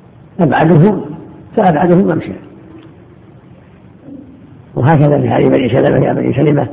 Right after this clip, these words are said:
دياركم تكتب آثاركم." لما أرادوا أن ينتقلوا إلى المسجد قال لهم: "يا بني سلمة دياركم تكتب آثاركم، إذا الزموا دياركم وتبقوا فيها تكتب آثاركم." حديث مسعود أن العبد إذا ذهب إلى الصلاة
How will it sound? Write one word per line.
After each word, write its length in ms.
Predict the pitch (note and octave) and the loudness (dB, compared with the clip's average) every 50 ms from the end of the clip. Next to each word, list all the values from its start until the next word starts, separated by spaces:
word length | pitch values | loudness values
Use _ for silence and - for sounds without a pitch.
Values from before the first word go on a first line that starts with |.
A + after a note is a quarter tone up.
| - - - | -12 -10 -4
دياركم 480 | B2 C#3 C#3 C#3+ D3+ D3 C#3 B2 D3 C3+ | -2 0 0 0 0 0 0 -2 -2 -4
تكتب 280 | - C3+ C#3 C#3 - | -4 -4 -4 -4 -4
آثاركم." 460 | - C3+ A#2+ A2+ C#3+ C#3 C3 A2 G#2+ G#2 - - - - - - - - - - - - - - C#3 | -2 -4 -2 -2 -2 -2 -2 -6 -10 -12 -14 -20 -20 -20 -20 -20 -20 -20 -20 -20 -20 -20 -16 -8 -4
لما 300 | C3+ C3+ C#3+ - - D3+ | 0 0 0 0 0 -2
أرادوا 260 | D#3 D3+ D3 D3+ C3 | -2 0 0 0 0
أن 60 | C3 | 0
ينتقلوا 380 | B2+ B2 D3 D3+ D3 C#3+ D3 C#3+ | -2 -2 -2 -2 0 0 0 0
إلى 140 | D3 D#3+ | 0 2
المسجد 280 | C#3+ C3+ B2+ - F3+ F#3 - - - - - - - - - - - - - - | 0 0 0 0 -2 -4 -4 -8 -18 -20 -20 -20 -20 -20 -20 -20 -20 -20 -12 -4
قال 160 | C#3 C#3+ D#3 | 0 2 2
لهم: 200 | D#3+ D3+ D3 C#3+ C#3 C3+ - C#3 C#3 C3 D3+ E3+ | 4 4 4 4 2 2 0 -2 -2 0 2 2
"يا 360 | E3+ F#3 F3 D#3 D#3 D3+ C#3+ | 2 2 2 0 -2 -2 -2
بني 240 | D#3 D#3+ D#3 C#3+ C#3 | 0 0 0 0 0
سلمة 300 | B2 D3+ E3+ D3+ D3 C3+ | 0 -2 -2 -2 -2 -2
دياركم 480 | C3+ D3 D#3+ E3 E3 E3+ F3+ E3+ F#3 F#3 | 2 2 2 4 4 2 0 0 -2 -2
تكتب 260 | G3+ F3+ E3 F3 D#3+ | -2 -2 -2 -2 -2
آثاركم، 380 | E3+ F3+ E3 - G3+ F3+ D#3+ - - - - - - - - - - - - - - | 0 -2 -2 -2 -2 -6 -6 -10 -18 -20 -20 -20 -20 -20 -20 -20 -20 -20 -20 -12 -4
إذا 100 | B2 D#3 | -2 2
الزموا 360 | E3 F3+ E3+ D3+ E3 D#3+ D#3 | 4 4 6 6 6 6 6
دياركم 460 | C#3 C3+ C#3 C3+ B2+ B2 A#2 C3 C3 B2+ | 4 4 4 4 2 2 0 0 0 0
وتبقوا 560 | C3 - - - - C3+ B2+ - - B2 B2 | -2 -4 -8 -10 -10 -10 -10 -4 -4 -2 0
فيها 300 | C#3+ C#3+ B2+ C#3+ E3+ A3+ A3+ | 2 2 2 0 -2 -4 -8
تكتب 280 | - A3 - - F3 F3 | -8 -8 -2 0 0 2
آثاركم." 500 | - F3 C3+ E3 D3+ D#3+ B2 A2+ F3+ F#3 - - - - - - - - - - - - - - - - - - - - - - - - - - - - | 2 2 4 4 2 2 0 0 -2 -6 -6 -8 -18 -20 -20 -20 -20 -20 -20 -20 -20 -20 -20 -20 -20 -20 -20 -20 -20 -20 -20 -20 -20 -20 -20 -20 -20 -12
حديث 260 | - C#3 - - C3+ D3+ | -6 -2 0 0 2 2
مسعود 380 | D3 C3 - B2 E3 D#3+ C#3+ | 2 0 0 0 0 0 0
أن 180 | C#3+ D3 C#3 C3 | 0 -2 -2 -2
العبد 260 | B2 - C3 D3 C3+ | -4 -2 -2 0 0
إذا 220 | C#3 C3 C3+ C#3 | 0 0 0 0
ذهب 200 | C3+ C#3 C3+ C#3+ | 0 0 0 -2
إلى 80 | C3+ B2 | -2 -6
الصلاة 420 | A#2 A2+ - C#3 C#3+ - - A#2+ | -6 -6 -4 -2 -2 -2 -2 -4